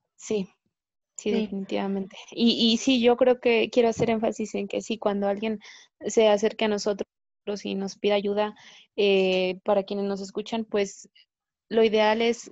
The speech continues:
Speaker 1: tratar de calmar, de escuchar y de estar ahí para esa persona en ese momento que te está pidiendo ayuda o que se acerca a ti. Pero también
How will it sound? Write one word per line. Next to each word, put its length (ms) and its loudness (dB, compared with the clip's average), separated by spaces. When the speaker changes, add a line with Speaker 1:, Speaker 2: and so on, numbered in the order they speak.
Speaker 1:
tratar 420 0
de 300 2
calmar, 640 0
de 100 4
escuchar 680 -2
y 140 -2
de 40 -2
estar 260 -6
ahí 300 -4
para 300 -6
esa 200 -10
persona 340 -8
en 100 -6
ese 200 -8
momento 640 -6
que 100 -10
te 100 -16
está 240 -10
pidiendo 400 -8
ayuda 380 -8
o 60 -12
que 100 -12
se 120 -14
acerca 340 -14
a 20 -12
ti. 340 -12
Pero 240 6
también 680 0